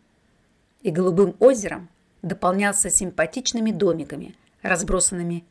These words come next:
по невысоким холмам. В домиках действовала бытовая магия, которая снабжала обитателей всем необходимым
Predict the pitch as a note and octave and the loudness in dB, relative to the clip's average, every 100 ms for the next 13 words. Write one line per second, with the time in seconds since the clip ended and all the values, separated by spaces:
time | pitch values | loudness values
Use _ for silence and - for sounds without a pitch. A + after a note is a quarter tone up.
0 | _ - F3 E3+ - G#3 F#3 - E3 D3+ | _ -8 -4 0 0 -2 -6 -10 -8 -8
1 | - - _ _ _ _ _ _ _ _ | -12 -18 _ _ _ _ _ _ _ _
2 | _ F#3+ F3 A#3+ A#3+ A3+ A3+ G3+ A3 A3 | _ -8 4 8 8 6 2 4 2 2
3 | G#3+ G#3 G3+ G#3+ G#3+ G#3+ G#3+ A#3+ A3 D#3+ | 0 2 2 4 6 6 6 4 2 0
4 | D#3 - D#3+ F3 E3+ F#3 E3+ F#3 F3 E3+ | -2 -6 -4 -2 2 0 2 0 2 0
5 | - - F3+ F3+ A3+ A3+ E3+ F3 E3 _ | -4 -8 -6 2 2 2 -6 -6 -6 _
6 | _ _ - C4 D#4 C4+ A3+ - F3+ D3+ | _ _ -2 2 2 2 -2 -2 -4 -4
7 | D#3 D3 | -8 -10